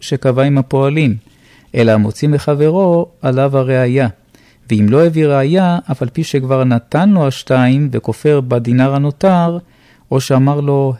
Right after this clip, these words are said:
"הא לך", הרי בעל הבית נשבע בנקיטת חפץ, ודבר זה תקנת חכמים הוא, כדי שלא ילך השכיר בפחי נפש.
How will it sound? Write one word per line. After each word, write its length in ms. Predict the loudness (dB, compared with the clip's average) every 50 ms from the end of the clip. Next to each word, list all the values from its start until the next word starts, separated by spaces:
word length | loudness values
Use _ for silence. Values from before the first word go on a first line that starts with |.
| -4 -2
"הא 140 | 0 2 2
לך", 320 | 2 0 0 -2 -2 -4 -4 -4 -6 _ _ _ _ _ _ _ _ _ -10
הרי 240 | -8 -4 -2 -2 0
בעל 220 | 0 0 0 0 0
הבית 380 | -2 -2 0 0 0 0 0
נשבע 580 | -2 -2 -2 -4 -4 -2 0 0 0 0 -2 -2 0
בנקיטת 480 | 0 -2 -2 -2 -4 -4 -4 -4 -4
חפץ, 680 | -4 -6 -6 -6 -4 -4 -4 -6 -6 -6 -10 -18 -20 -20 _ _ _ _ _ _ _ -6 -2
ודבר 460 | -2 -2 0 0 0 2 2 2 2
זה 320 | 0 0 0 2 2 2 0
תקנת 400 | 0 -4 -2 -2 0 0 0 -2
חכמים 540 | -4 -6 -8 -6 -4 -2 0 0 2 2 2
הוא, 380 | 2 2 0 0 -2 -4 -6 -8 _ _ -6
כדי 220 | -4 -2 -2 -2
שלא 280 | -2 -2 -2 0 0 0
ילך 240 | 0 0 -2 -4
השכיר 480 | -6 -6 -6 -6 -6 -4 -4 -4 -2 -2
בפחי 420 | -2 -4 -4 -6 -6 -4 -2 -2
נפש. 600 | 0 0 0 0 -2 -4 -6 -6 -6 -10 -16 -18